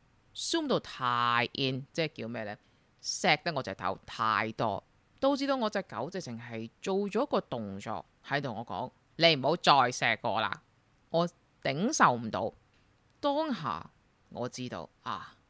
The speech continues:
我真係應該要醒一醒啊！要我問我嗰個朋友，佢好識養我呢種狗嘅，「嗯，你隻狗嗰陣時覺得你太煩啦」噉樣，突然間叮咗下，同我自己講：「係喎，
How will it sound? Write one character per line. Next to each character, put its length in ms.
我 160
真 140
係 40
應 40
該 80
要 140
醒 260
一 160
醒 280
啊！ 100
要 260
我 100
問 280
我 160
嗰 100
個 60
朋 220
友， 260
佢 300
好 260
識 140
養 340
我 160
呢 140
種 500
狗 80
嘅， 160
「嗯， 420
你 160
隻 80
狗 120
嗰 220
陣 60
時 60
覺 60
得 120
你 60
太 340
煩 300
啦」 240
噉 80
樣， 60
突 60
然 40
間 180
叮 220
咗 180
下， 160
同 140
我 60
自 100
己 60
講： 180
「係 300
喎， 220